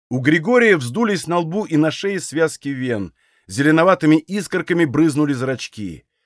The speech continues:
Радости он не мог скрыть. Голос дрогнул, бесцельно забегали по застежкам шинели чёрные пальцы. "А у вас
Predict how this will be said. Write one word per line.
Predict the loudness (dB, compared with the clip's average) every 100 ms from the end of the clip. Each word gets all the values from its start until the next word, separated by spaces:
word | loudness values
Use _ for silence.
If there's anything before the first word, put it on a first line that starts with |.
| _ _ _ _
Радости | -4 2 4 2 0 0
он | 2 2
не | 2
мог | 4 2 -2
скрыть. | -6 -4 -2 -6 -14 -20 _ _
Голос | 0 2 4 2
дрогнул, | 2 4 4 2 0 -2 _ _ _
бесцельно | 0 0 4 4 4 4
забегали | 4 4 2 2
по | 0 0
застежкам | -2 0 -4 -2 -4
шинели | -2 -2 0 0
чёрные | 0 0 2 2 -2
пальцы. | 2 0 0 -10 -16 -20 _ _ _ _ _ _
"А | -2
у | 4
вас | 4 4 0